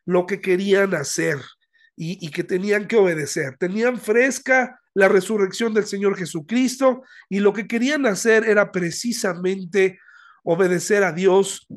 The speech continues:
y no importaba si les iba a costar la vida, ellos lo, lo, lo hacían.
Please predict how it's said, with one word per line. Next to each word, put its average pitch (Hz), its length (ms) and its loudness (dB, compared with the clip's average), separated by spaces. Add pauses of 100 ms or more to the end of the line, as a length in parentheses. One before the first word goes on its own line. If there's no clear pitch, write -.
(300)
y 185 720 -4 (120)
no 175 180 -6
importaba 277 800 0 (220)
si - 240 -8
les - 400 -6
iba 208 160 -2
a 214 60 -8
costar 202 340 -2
la 196 160 0
vida, 185 440 -4 (180)
ellos 190 320 -6
lo, 160 100 -6 (100)
lo, 139 220 -10
lo 147 140 -8
hacían. 131 420 -12